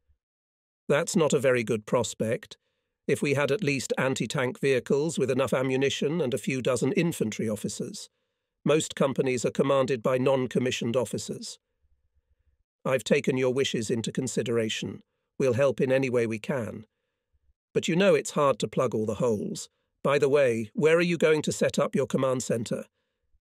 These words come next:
It's dangerous to stay in Nizhny Chirskaya. Today I moved our headquarters to Tormosin.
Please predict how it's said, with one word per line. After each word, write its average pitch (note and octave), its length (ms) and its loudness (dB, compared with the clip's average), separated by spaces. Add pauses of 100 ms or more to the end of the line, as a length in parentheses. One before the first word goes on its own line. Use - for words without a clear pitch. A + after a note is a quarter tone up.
(100)
It's - 180 -2
dangerous D#3+ 540 2
to - 120 -6
stay C3+ 300 0
in B2 120 0
Nizhny C3 320 0
Chirskaya. A2+ 720 -4 (1300)
Today G3+ 340 4
I G#3 140 4
moved F#3+ 320 4
our D3+ 160 4
headquarters C3 720 0
to - 100 -4
Tormosin. C3 720 0